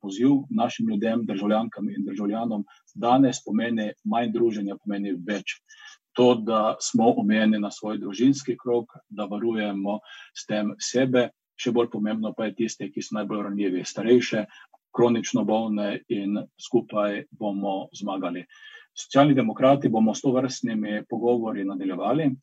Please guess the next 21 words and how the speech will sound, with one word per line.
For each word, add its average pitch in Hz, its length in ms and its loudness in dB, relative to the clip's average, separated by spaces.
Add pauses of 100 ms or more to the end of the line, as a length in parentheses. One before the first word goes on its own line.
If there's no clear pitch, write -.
(160)
čez - 160 -8
čas 120 240 -2
bomo 107 240 -8
prišli 110 400 -8
celo 104 240 -10
na 92 80 -12
dva, 117 240 0 (160)
če - 140 -20 (180)
kasneje 104 460 -8
tudi 107 200 -8
na 92 140 -8
štiri 135 320 0
tovrstne 131 400 -4
pogovore 117 480 -4
na 107 160 -6
teden. 110 320 -4 (480)
Vsi 123 160 6
ste - 160 -4
vabljeni, 104 400 0
da 98 160 -4
nas 95 300 -4